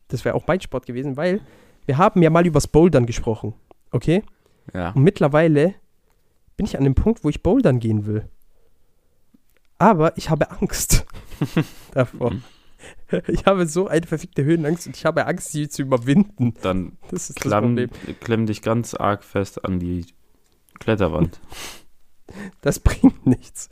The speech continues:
Speaker 1: Das bringt verdammt nochmal nichts. Wenn ich dann nur ein einziges, eine Sekunde lang runterschaue,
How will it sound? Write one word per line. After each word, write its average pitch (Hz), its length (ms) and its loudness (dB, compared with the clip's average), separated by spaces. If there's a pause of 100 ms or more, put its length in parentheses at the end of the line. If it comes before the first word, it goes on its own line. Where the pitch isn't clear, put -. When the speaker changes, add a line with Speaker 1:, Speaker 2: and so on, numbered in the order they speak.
(120)
Speaker 1:
Das - 160 0
bringt - 200 -4
verdammt - 320 -8
nochmal 127 320 -8
nichts. - 260 -12 (320)
Wenn 180 120 2
ich - 120 -8
dann 151 120 -2
nur 156 160 -2
ein 175 200 4
einziges, 165 480 -2
eine 190 200 2
Sekunde 175 300 -2
lang 135 180 0
runterschaue, 147 560 -4